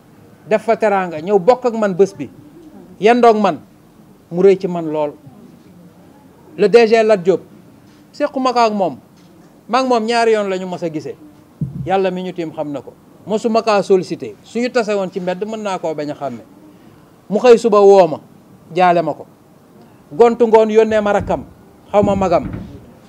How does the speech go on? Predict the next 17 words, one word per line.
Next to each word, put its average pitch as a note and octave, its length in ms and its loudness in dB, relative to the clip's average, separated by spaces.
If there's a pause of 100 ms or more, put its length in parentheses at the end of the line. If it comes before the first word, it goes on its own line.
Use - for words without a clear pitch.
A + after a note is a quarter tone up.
(180)
Mu F#3+ 120 0
indi A#3 140 4
fa G#3 160 0
teraanga F3 460 0 (840)
gu E3 100 0
rëy. A3+ 260 6 (1160)
Ma G#3+ 140 2
xëy B3+ 220 4
suba, A3+ 320 -2 (400)
Aliou A#3+ 220 4
Sall F3+ 300 2 (600)
yónnee A#3 260 4
ma A3 120 -4
chef G#3 200 2
de G3 100 -2
cabinet F3+ 360 -2
am. A2+ 80 -10